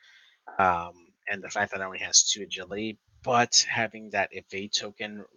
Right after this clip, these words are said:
regularly with full throttle, um, you can,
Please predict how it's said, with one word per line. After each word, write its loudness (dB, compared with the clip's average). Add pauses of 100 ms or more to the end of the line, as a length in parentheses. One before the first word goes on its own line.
(200)
regularly -4
with -20
full -14
throttle, -2 (520)
um, 4
you -12 (100)
can, -6